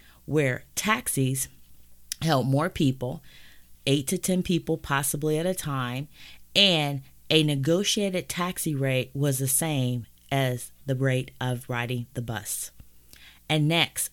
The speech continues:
carpools were formed. People would get off work,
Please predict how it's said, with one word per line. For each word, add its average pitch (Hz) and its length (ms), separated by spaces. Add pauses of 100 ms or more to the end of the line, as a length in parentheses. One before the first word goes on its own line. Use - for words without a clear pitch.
(100)
carpools 143 880
were 131 120
formed. 123 520 (440)
People 170 460
would 131 320 (180)
get 143 180
off 156 260
work, 156 360